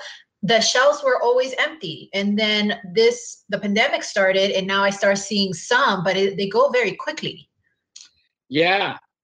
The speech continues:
Speaker 2: yeah, that's good for me to hear. I, I
Speaker 1: Mm-hmm.
Speaker 2: think, I think we're just still adjusting with the logistics of getting products on the shelves.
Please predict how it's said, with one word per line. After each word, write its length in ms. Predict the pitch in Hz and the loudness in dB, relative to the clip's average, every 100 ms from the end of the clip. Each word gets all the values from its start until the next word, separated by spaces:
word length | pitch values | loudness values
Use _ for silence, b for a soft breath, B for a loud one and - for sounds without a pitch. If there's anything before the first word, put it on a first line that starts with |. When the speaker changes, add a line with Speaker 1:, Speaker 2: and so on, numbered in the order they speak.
| _ | _
Speaker 2:
yeah, 360 | 147 180 175 135 | -4 -2 -2 -6
that's 220 | 135 165 - | -8 -10 -6
good 200 | 185 - | -6 -4
for 120 | 160 | -4
me 160 | 151 | -2
to 100 | 143 | -2
hear. 400 | 127 156 139 107 _ _ - | -2 -2 -2 -8 _ _ -4
I, 120 | 240 | -2
I 40 | 240 | 0
Speaker 1:
Mm-hmm. 160 | - | 0
Speaker 2:
think, 260 | - 180 180 _ _ | 0 -2 -4 _ _
I 100 | 127 | -4
think 300 | 147 185 185 | -2 -4 -2
we're 220 | 151 151 147 | -2 -2 -2
just 380 | 170 160 - | -2 -2 -2
still 280 | - 151 143 | -6 -2 0
adjusting 720 | 131 107 - 120 135 160 156 | 0 -2 -2 -2 0 -2 0
with 140 | 143 127 | 0 0
the 100 | 127 | -2
logistics 920 | 113 107 - 226 - 156 - - - _ _ _ | 0 -2 2 0 2 -2 -2 -6 -12 _ _ _
of 160 | 117 107 | -4 2
getting 420 | 123 120 113 107 | 4 4 2 -2
products 420 | 107 101 123 127 | -4 0 0 0
on 120 | 120 | -2
the 100 | 101 | 0
shelves. 640 | - 117 127 180 - - | 0 2 2 0 -6 -14